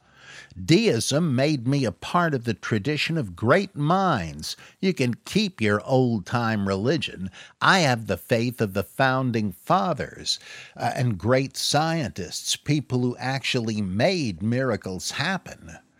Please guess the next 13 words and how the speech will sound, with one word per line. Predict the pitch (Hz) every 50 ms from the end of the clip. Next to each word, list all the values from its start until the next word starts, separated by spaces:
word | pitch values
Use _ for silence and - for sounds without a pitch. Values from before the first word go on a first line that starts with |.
| - - - - - - - - _ -
I | 139 160 190
didn't | 214 233 233 220 185
have | 139 127 180 180 180 170 - _ - -
the | 135 117 107 113 110
courage | - - - 165 175 160 113 95 90 - - -
to | 123 104
tell | - - 143 143 147 135
my | 120 110 101 98 98
family | - - - 160 160 165 156 139 120 95 90 92
that | 85 95 95 95
I | 92 92
didn't | 90 95 117 101 104 95 87
believe. | 80 95 92 92 107 120 123 90 - - - 76 -